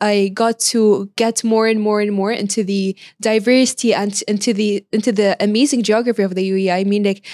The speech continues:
for most people, it would be maybe, like, thought of as this, like, desert or sandy place, but then there is a whole other world in the mountainside of it, you know? And then it's, they might seem barren, but then there's this whole geography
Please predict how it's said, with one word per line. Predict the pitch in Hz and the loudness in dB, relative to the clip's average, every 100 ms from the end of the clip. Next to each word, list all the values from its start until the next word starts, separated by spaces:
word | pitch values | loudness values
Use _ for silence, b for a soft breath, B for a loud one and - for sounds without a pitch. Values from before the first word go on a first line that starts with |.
| B B - | B B 0
for | 226 226 | 2 4
most | 233 262 - | 4 2 0
people, | 220 269 | -2 0
it | 285 233 | 0 0
would | 185 | -2
be | 208 202 190 - _ _ _ - | -2 -2 -2 -4 _ _ _ -4
maybe, | 202 208 202 202 | 0 0 0 0
like, | 180 - - | -2 -6 -12
thought | - 226 220 | 0 2 2
of | 202 202 - | 0 -2 -2
as | 190 185 - | -2 -4 -8
this, | 202 196 - | -4 -4 -4
like, | 175 185 | -8 -6
desert | 220 226 208 196 196 196 | -2 0 0 0 -2 -4
or | |
sandy | 185 226 214 214 | -6 -4 -4 -4
place, | 202 - 196 - | -6 -6 -6 -6
but | 202 | -8
then | 220 214 | -4 -4
there | 208 | 0
is | 208 202 | -2 -2
a | 208 | -4
whole | 220 254 - | 0 2 2
other | 214 220 | 2 2
world | 214 226 214 - | 2 0 -2 -2
in | 208 | 0
the | 220 | 2
mountainside | 226 269 247 202 208 196 | 2 0 -2 -4 -2 -2
of | 185 185 | -2 -4
it, | 185 185 208 | -8 -8 -6
you | |
know? | 190 202 - _ _ | -4 -4 -6 _ _
And | - 233 214 | -4 -2 0
then | 226 220 214 208 | 0 0 0 -2
it's, | 214 - 185 | -6 -6 -2
they | 214 | 0
might | 214 220 233 | 2 0 0
seem | 269 240 | 0 2
barren, | 220 254 233 | 2 0 0
but | 202 202 | -2 -2
then | 208 208 | -2 0
there's | 202 202 196 | 2 2 0
this | 220 214 | -2 -2
whole | 240 240 | 0 -2
geography | 202 226 247 247 214 202 196 | 0 2 2 2 -2 -2 -8